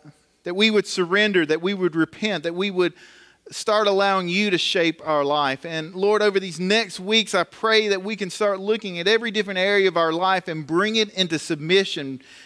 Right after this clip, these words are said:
under your will. Lord, I pray for those in this room today, if they're struggling, and I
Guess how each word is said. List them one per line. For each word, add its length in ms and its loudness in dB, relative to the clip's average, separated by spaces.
under 440 2
your 600 0
will. 500 -2
Lord, 200 4
I 60 2
pray 300 2
for 160 0
those 340 2
in 60 -4
this 240 -4
room 400 0
today, 400 2
if 100 -4
they're 160 2
struggling, 800 -2
and 200 -4
I 140 -8